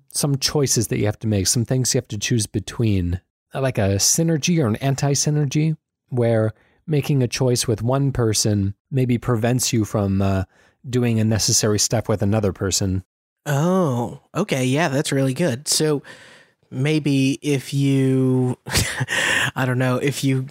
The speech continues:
Speaker 2: take them shopping and they're like, "Well, I like pastas or something," then they're going to put on weight and they're not gonna fit into the clothes guy's clothes.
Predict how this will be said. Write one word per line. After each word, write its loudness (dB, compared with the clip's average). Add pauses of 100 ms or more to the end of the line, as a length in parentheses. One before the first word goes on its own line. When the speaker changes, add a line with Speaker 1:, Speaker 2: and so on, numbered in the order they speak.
(140)
Speaker 2:
take -2
them 0
shopping -2
and -2
they're 0
like, -2
"Well, 0
I 0
like -2
pastas -2
or -2
something," -2 (440)
then 0 (260)
they're 2
going -2
to 0
put -2
on 0
weight -2
and -2
they're 0
not 0
gonna -2
fit -2
into -2
the 0
clothes -2
guy's 0
clothes. 0